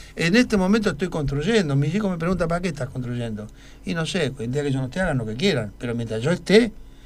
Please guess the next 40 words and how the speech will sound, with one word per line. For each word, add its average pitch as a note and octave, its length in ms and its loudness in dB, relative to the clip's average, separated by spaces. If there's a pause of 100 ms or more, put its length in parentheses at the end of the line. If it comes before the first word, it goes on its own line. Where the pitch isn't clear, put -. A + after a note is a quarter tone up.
(240)
esto C3+ 460 6
que A#2 120 -4
me A#2+ 120 0
dio E3+ 260 2
vida, C3+ 440 2 (540)
que C3+ 120 2
empecé B2 340 2
en F3+ 60 4
el E3+ 80 4
Colegio D3+ 280 4
de C#3+ 80 4
la C#3+ 40 2
Piedad, C#3 360 4 (420)
que C#3+ 100 2
hoy E3+ 160 10
es E3 80 8
una D3 180 4
empresa C#3 460 4
que A#2+ 100 -2
tiene D3 300 2
veinte E3 420 4
y - 20 -4
pico D3 200 -2
de C#3 60 2
empleados, G3+ 280 2
lo G3 60 0
voy E3 80 -2
a D#3+ 40 0
mantener. E3 420 -2 (1500)
Y C3+ 80 0
no G#3 60 8
es C4 60 10
un A#3+ 80 8
problema D3+ 320 2
de C3+ 60 6
ganar C3 240 2
más D3 260 2
o C#3+ 60 0
menos C3+ 280 2
plata. G#2+ 460 -8